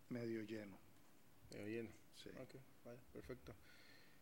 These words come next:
Speaker 2: ¿Qué, qué platillo puertoliqueño, puertorriqueño quisieras comer ahora,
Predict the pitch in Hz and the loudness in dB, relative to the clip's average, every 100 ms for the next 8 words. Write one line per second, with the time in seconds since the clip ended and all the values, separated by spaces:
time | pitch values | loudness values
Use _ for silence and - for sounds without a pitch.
0 | - - - - - - - - - - | -12 -10 -10 -12 -12 -10 -10 -8 10 12
1 | 196 208 208 202 202 196 160 123 - - | 12 12 12 12 12 12 12 12 8 4
2 | - - - 180 196 185 196 202 196 185 | -2 -2 10 12 12 12 12 12 12 12
3 | 156 131 - - - - - - - - | 12 12 8 -10 -10 -12 -10 -12 -12 -14
4 | - - - - - - - - - - | -14 -14 -6 -6 -6 -12 -12 -12 -12 -12
5 | - 143 127 131 127 120 147 151 107 107 | 6 8 10 10 10 10 10 10 8 2
6 | - 110 117 110 - 131 127 117 - - | -2 2 4 4 6 8 6 4 -4 -6
7 | 117 - 131 127 117 - - - - - | 0 8 10 10 6 0 -6 -8 -12 -12
8 | - - - - - - - 117 117 113 | -12 -14 -14 -14 -14 -14 -2 2 4 6
9 | 110 101 | 4 2